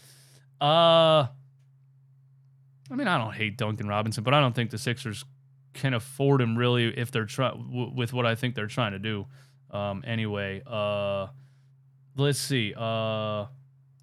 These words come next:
I'd trade Tobias for Kyle Kuzma. Um, I think Kyle Kuzma's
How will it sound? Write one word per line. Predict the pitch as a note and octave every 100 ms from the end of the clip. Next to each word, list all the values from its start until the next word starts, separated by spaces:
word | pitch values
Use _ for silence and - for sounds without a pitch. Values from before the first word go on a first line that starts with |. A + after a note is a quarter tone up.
| _ -
I'd | C3 C#3+
trade | - D#3 C3+
Tobias | C3+ C3+ D3 C#3+
for | - B2+
Kyle | C3+ C#3 C#3+
Kuzma. | C3+ - C#3+ C#3+ A#2 G2 - - _ _ _ _ _ -
Um, | B2 B2+ B2+ B2 B2 A#2+ A2+ G#2+ - - _ _ _ _ _ _ -
I | B2
think | C3+ C3
Kyle | B2+ B2+
Kuzma's | A#2+ C3+ C3 B2 A2+